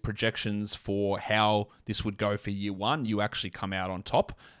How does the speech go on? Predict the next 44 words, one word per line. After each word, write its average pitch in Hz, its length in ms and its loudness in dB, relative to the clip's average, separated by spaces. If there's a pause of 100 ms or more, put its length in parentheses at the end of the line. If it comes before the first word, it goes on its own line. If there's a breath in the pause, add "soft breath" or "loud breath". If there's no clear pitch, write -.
(120 soft breath)
Um, 98 680 -4
really 107 300 -2
close - 320 0
up 95 160 -2
there 95 200 -2
with, 95 320 -6
with 95 220 -6
Mister 98 220 -4
Black. 98 280 -4
You 98 120 -2
are 92 40 -2
the 95 60 -4
top - 240 -8
two 101 160 -6
teams, 98 380 -4
and 98 100 -6
then 95 100 -6
it's 95 160 -6
Brant 95 360 -4
Hoover 98 280 -4
and 95 80 -4
myself 95 520 -4 (340 loud breath)
up - 180 -4
the - 80 -10
top - 440 -2
in 98 100 -4
the 98 80 -6
top - 220 -8
four 101 260 0
there 98 160 -2
for - 100 -8
this 95 200 -6
coming 95 320 -4
season. 113 440 0 (560 loud breath)
The, 123 640 4 (380)
your 139 180 10
average 139 320 10
age 113 240 4
is 107 120 0
twenty-eight, 110 500 0 (480)
same 110 240 2
as 107 80 0
Mister 104 240 -2
Black. 120 320 4